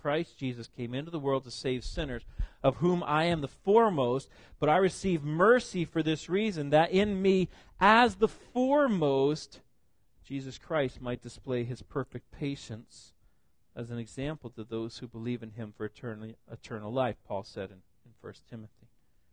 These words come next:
Paul doesn't say, "I was a foremost sinner." He says, "I am the foremost sinner."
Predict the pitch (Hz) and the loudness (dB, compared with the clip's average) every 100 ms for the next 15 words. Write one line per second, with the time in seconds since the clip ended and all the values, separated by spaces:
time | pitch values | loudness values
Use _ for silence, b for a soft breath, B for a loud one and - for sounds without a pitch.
0 | _ _ _ _ _ - 160 185 208 214 | _ _ _ _ _ 4 6 6 2 2
1 | 208 170 165 135 233 262 240 - 190 185 | 4 4 2 8 8 8 2 0 2 2
2 | 160 147 - - 143 151 160 - 190 - | 0 -2 -4 -8 -4 -2 -4 -2 -2 2
3 | 160 170 - 175 185 170 - 139 123 117 | 2 2 2 -2 -2 -4 -4 -6 -4 -6
4 | 101 - 107 101 | -8 -12 -16 -18